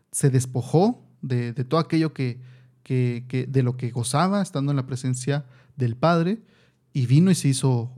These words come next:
hombre y tomó forma humana por nosotros.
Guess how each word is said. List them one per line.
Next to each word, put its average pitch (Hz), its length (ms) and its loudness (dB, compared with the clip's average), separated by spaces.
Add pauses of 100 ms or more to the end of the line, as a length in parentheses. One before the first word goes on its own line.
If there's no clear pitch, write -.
hombre 160 360 4
y 123 100 -4
tomó 123 240 -4
forma 123 520 -2 (320)
humana 139 540 4 (280)
por 254 240 6
nosotros. - 640 -4